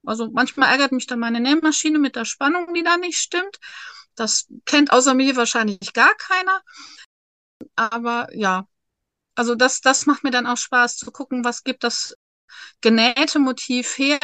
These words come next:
und wie kann ich dann das Quilten drauf abstimmen. Aber das kann ich wirklich nur bis, ich sag jetzt mal maximal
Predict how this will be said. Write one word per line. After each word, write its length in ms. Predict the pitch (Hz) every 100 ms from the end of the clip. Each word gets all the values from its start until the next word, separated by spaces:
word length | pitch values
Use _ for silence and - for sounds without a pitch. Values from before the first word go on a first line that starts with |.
| 302
und 200 | 269 254
wie 180 | 247 262
kann 300 | - 262 247
ich 160 | 247 -
dann 260 | 240 247 - - - _
das 200 | 240 -
Quilten 460 | - 233 247 254 240
drauf 300 | 226 220 214
abstimmen. 720 | 254 - - 240 240 262 277 - _ - _
Aber 220 | 226 233
das 300 | 226 226 -
kann 180 | - 240
ich 180 | 240 -
wirklich 400 | 247 240 233 -
nur 280 | 254 247 240
bis, 440 | 240 240 - - -
ich 160 | 214
sag 200 | - 226
jetzt 200 | 240 -
mal 140 | 240 214
maximal 680 | 226 - - 226 214 214